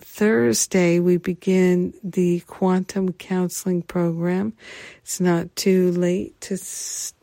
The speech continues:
to join us. And, uh, yes, that, uh, begins on Thursday. Very excited about this quantum counseling program.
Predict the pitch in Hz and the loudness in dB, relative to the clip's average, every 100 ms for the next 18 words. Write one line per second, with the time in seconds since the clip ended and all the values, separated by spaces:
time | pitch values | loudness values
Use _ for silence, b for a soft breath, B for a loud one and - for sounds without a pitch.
0 | - - - 180 - 185 175 185 240 277 | -20 -8 -4 -4 0 2 2 2 0 -2
1 | - - B B B B B 311 190 185 | -4 -6 B B B B B -2 2 4
2 | 180 185 185 185 180 180 175 180 _ - | 4 4 4 2 2 2 2 -2 _ -2
3 | 196 165 - - - 233 185 175 175 - | 2 2 0 -6 -6 0 2 2 0 -4
4 | - - 190 175 175 180 294 - 185 175 | -10 -6 -4 -2 -2 -6 -10 -6 -4 0
5 | 180 180 180 - - 180 170 170 175 170 | 2 2 0 -4 -6 -4 -2 -2 -4 -8
6 | - 180 180 175 175 175 - - 165 190 | -6 0 4 4 4 0 -6 -10 -10 -10
7 | - _ B B B B - 190 185 180 | -14 _ B B B B 0 2 2 0
8 | - 170 165 160 160 156 151 - 156 - | -2 0 0 -2 -4 -4 -6 -8 -10 -10
9 | - 170 165 170 160 - 170 160 - 170 | -6 -4 -2 -6 -8 -8 -8 -6 -6 -6
10 | 160 160 - 170 - 170 165 170 | -6 -8 -10 -10 -8 -10 -8 -10